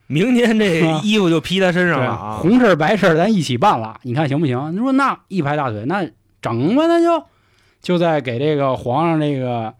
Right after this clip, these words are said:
Speaker 2: 封棺的时候，就是封棺材的时候，
Speaker 1: 啊。
Speaker 2: 直接就说了，说下面我们决定了啊，就立长子刘辩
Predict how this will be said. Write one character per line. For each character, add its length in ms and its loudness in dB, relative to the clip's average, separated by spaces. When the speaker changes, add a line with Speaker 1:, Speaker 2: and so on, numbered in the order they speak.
Speaker 2:
封 240 0
棺 200 2
的 140 0
时 80 -8
候， 260 -6
就 120 -14
是 40 -10
封 260 -2
棺 240 2
材 140 -2
的 80 -6
时 80 -4
候， 60 -4
Speaker 1:
啊。 440 -8
Speaker 2:
直 120 -2
接 120 2
就 120 -2
说 180 -2
了， 160 -6
说 180 -6
下 200 -4
面 180 -2
我 60 -6
们 100 -6
决 120 -4
定 220 -4
了 60 -8
啊， 220 -8
就 260 -4
立 360 -6
长 280 -2
子 300 0
刘 120 -6
辩 280 0